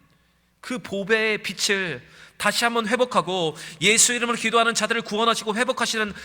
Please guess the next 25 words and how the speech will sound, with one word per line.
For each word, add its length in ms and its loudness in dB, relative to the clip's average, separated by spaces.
하나님을 460 0
더 120 -6
바라볼 460 -2
수 160 -6
있는 420 -4
시간이 460 -6
되기를 640 -8
바랍니다. 360 -14
여러분, 380 0
이 120 0
어려움의 440 0
기회를 340 -6
통해서 580 -10
우리의 320 0
연약함을 580 -4
깨닫는 400 -8
시간이 380 -8
되기를 260 -10
원하고 640 -12
우리의 260 2
연약함을 1040 -2
고백하는 540 -2
시간이 480 -4
되기를 300 -6
바랍니다. 420 -10